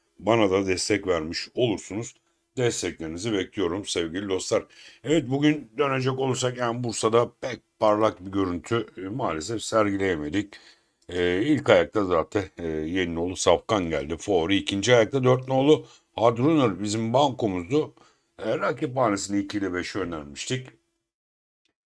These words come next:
E, Çelik Mengen'e geldi. Üçüncü koşuda Kızıl Kuyruğu zaten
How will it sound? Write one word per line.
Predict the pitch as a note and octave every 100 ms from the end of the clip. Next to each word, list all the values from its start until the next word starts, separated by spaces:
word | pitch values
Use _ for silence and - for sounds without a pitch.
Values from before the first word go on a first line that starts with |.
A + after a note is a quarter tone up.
| _ _ _
E, | F#2+ E2+ E2 D#2+ D#2 D#2
Çelik | - B2+ C3 B2+
Mengen'e | G2+ E2+ D#2 D2+
geldi. | D#2 D#2 F2+
Üçüncü | C3+ - A#2 G#2
koşuda | G2+ F#2+ - F#2+ G2+ G2+
Kızıl | - G#2 G2 G2+ F#2
Kuyruğu | - F2 E2+ E2
zaten | E2+ E2 - F2+